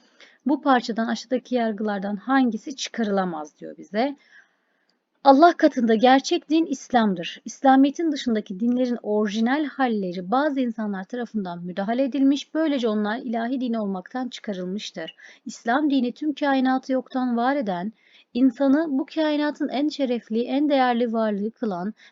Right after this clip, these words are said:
ve insana sayısız nimetler, imkanlar veren Allah'ın insana vahiy yoluyla gönderdiği son dindir. Dolayısıyla ahirette tüm insanlar Allah'ın huzurunda oluşan mahkemede İslamiyet'e inanıp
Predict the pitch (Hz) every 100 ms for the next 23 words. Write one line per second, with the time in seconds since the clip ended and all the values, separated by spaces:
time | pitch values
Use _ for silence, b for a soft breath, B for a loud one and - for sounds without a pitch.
0 | - 254 277 277 277 269 247 240 269 262
1 | 226 202 - 185 196 240 220 226 226 220
2 | 226 269 202 170 190 - B B _ 240
3 | 247 240 226 202 220 214 269 254 254 240
4 | 208 196 202 285 294 240 202 180 180 226
5 | 247 220 208 190 247 269 _ _ - -
6 | 240 214 175 160 165 165 - b b b
7 | b 220 226 247 277 381 349 294 277 294
8 | - 294 - 359 311 262 196 180 185 233
9 | b b 233 247 262 285 294 277 240 226
10 | 208 196 214 - 285 269 208 - - 165
11 | 165 180 220 262 b b b _ - -
12 | 247 254 277 269 311 269 269